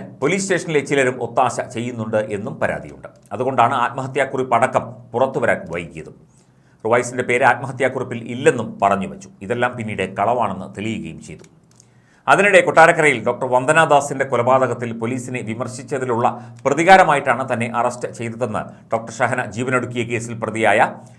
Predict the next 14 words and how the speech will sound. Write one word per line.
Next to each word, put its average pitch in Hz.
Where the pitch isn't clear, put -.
മെഡിക്കൽ 127
കോളേജ് 120
പി 123
ജി 123
വിദ്യാർത്ഥി 110
ഡോക്ടർ -
ഇ 127
ഐ 147
റുവൈസ് 117
ഹൈക്കോടതിയിൽ 117
പറഞ്ഞു. 65
ജാമ്യഹർജിയിൽ 117
വാദത്തിനിടെയാണ് 110
ഇക്കാര്യം 98